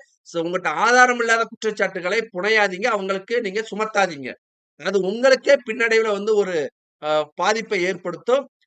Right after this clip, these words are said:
ஆகையால் எதெல்லாம் உங்கட்ட ஆதாரமாக இருக்கோ அதெல்லாம் பார்வையில சொல்லிட்டு,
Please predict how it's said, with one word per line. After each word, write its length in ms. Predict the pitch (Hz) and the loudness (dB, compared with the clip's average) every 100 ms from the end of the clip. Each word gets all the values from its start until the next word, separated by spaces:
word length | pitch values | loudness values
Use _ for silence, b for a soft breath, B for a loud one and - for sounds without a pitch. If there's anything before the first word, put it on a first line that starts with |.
| _ | _
ஆகையால் 420 | 127 147 165 233 254 | -8 -6 -2 -2 0
எதெல்லாம் 440 | 180 185 214 269 | -4 0 2 4
உங்கட்ட 280 | 254 233 190 | 2 0 0
ஆதாரமாக 560 | 180 208 208 202 196 | 2 2 0 -2 -4
இருக்கோ 200 | 165 156 | -4 -2
அதெல்லாம் 380 | 226 185 185 220 | 0 0 0 -2
பார்வையில 340 | - 175 202 202 | 0 -2 0 -2
சொல்லிட்டு, 400 | 160 156 160 | -2 -6 -4